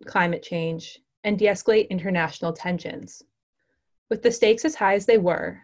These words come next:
some pundits call this election a, quote, "battle for America's soul." In such an election, with this kind of tension in the background, it is imperative that both candidates pledge allegiance to the rule of law by respecting the results of the election.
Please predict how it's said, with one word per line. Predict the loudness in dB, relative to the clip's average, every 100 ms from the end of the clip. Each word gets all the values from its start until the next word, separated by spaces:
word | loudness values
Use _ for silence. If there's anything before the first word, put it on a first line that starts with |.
| _ _
some | -4 2 2
pundits | 2 -2 -2 -4 -8
call | -4 -2
this | -2 -2
election | -2 -2 -4 -4 -4 -8 _ _ _ _ _
a, | -6
quote, | 2 4 4 2
"battle | 4 4 4
for | 2 0
America's | 2 0 -2 -6 -4
soul." | -4 -4 -6 -14 _ _ _ _ _ _ _ _ _ _ -4
In |
such | 0 2 2
an | 0
election, | 2 0 -2 -6 -6 -8 -6
with | -4 0
this | 0
kind | 0 0
of | 0
tension | 0 -2 -2 -2
in | -2
the |
background, | 0 -2 -2 -2 -2 -4 -10 _ _ _ _ -6
it | -2
is | 0
imperative | 0 2 2 4 2 2
that | -2 2
both | 0 0
candidates | -2 -2 0 0 -2
pledge | _ 0 2
allegiance | 2 2 0 -6 -8
to | -12 -6
the | -4
rule | 0 0
of | 0
law | -2 -2 -6 _ _ _ _ 0
by | 2
respecting | 2 0 -2 0 0
the |
results | 2 2 -2 -2
of | -4 0
the | 0
election. | 0 -2 -10 -10 -10 -10